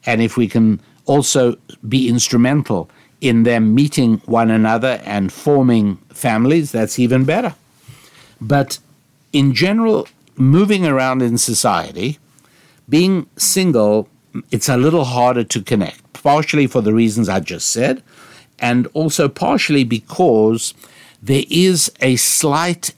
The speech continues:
anxiety about single people. Um, they can seem, well, needy.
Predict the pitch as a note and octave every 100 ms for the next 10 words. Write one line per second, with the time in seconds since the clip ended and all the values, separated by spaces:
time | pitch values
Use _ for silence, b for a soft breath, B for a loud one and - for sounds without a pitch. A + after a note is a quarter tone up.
0 | - C3+ C3 G2+ - A#2+ C3+ C3+ G#2+ -
1 | F#2+ F2 G2 F#2 G#2+ G2+ G#2 - C#3+ A#2+
2 | A2 G2 - G2+ - - _ _ b b
3 | b b _ B2+ B2+ B2+ A#2+ - C3+ C#3
4 | - C#3+ C3+ - - F#3 F3+ F3+ F3+ F3+
5 | E3 b b b b G#2 C3 D#3+ E3+ C#3+
6 | - A2+ C3 E3 D#3+ A2 D#2 -